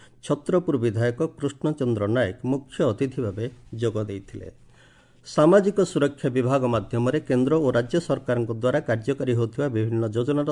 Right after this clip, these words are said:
ସଫଳ ରୂପାୟନ କ୍ଷେତ୍ରରେ ଭଦ୍ରକ ଜିଲ୍ଲା ଦୁଇ ହଜାର ଚବିଶ ବର୍ଷ ପାଇଁ ରାଜ୍ୟରେ ପ୍ରଥମ ସ୍ଥାନ ଅଧିକାର କରିଛି। ଭୁବନେଶ୍ୱରରେ ଅନୁଷ୍ଠିତ ହେବାକୁ ଥିବା ରାଜ୍ୟସ୍ତରୀୟ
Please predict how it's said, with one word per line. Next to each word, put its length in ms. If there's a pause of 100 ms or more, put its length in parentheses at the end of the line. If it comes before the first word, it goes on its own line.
(120)
ସଫଳ 280 (100)
ରୂପାୟନ 380
କ୍ଷେତ୍ରରେ 420 (440)
ଭଦ୍ରକ 400
ଜିଲ୍ଲା 180
ଦୁଇ 160
ହଜାର 280 (100)
ଚବିଶ 340
ବର୍ଷ 200 (120)
ପାଇଁ 160
ରାଜ୍ୟରେ 340
ପ୍ରଥମ 400
ସ୍ଥାନ 300
ଅଧିକାର 400
କରିଛି। 340 (460)
ଭୁବନେଶ୍ୱରରେ 720
ଅନୁଷ୍ଠିତ 420 (100)
ହେବାକୁ 220
ଥିବା 200
ରାଜ୍ୟସ୍ତରୀୟ 600